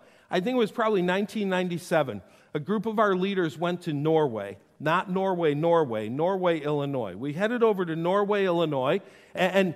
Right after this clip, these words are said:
and went to a retreat center overnight to try to just, again, discern why did God place us here? And we took this very passage and did exactly what we just talked about. We said,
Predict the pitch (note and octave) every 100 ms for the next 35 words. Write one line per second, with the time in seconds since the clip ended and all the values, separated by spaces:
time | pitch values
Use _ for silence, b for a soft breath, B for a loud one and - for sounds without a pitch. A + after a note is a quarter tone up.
0 | B - F#3 G#3 B3+ C#4 B3+ G#3 G3+ -
1 | C4+ B3 B3+ A3 F#3+ F#3 F3 E3 D#3 C#3+
2 | - B B A#3 G#3 - A#3+ D4 D#4+ B3
3 | G#3+ - - E3+ F3 B3+ C4 A3+ - -
4 | E3+ D#3 D3 - - C#3 F#3+ B3+ C#4 C4
5 | D#3 G#3+ A#3+ F#3 C3 G3 G3 G#3 D3 -
6 | A3 G3+ - D#3 C3 - - A#2 - _
7 | b b b G#3+ B3 C#4+ D#4+ A#3+ B3 C4+
8 | - C4+ B3+ - G#3+ G3+ F3+ D#3+ A2+ -
9 | B - G#3 D3+ B3+ F#3 E3 B G3 C#3+
10 | F3+ B3 C4 C#4 B3+ A3+ A3+ G#3+ - -
11 | F#3 F#3 D3+ B2 A#2 F3+ A3 F3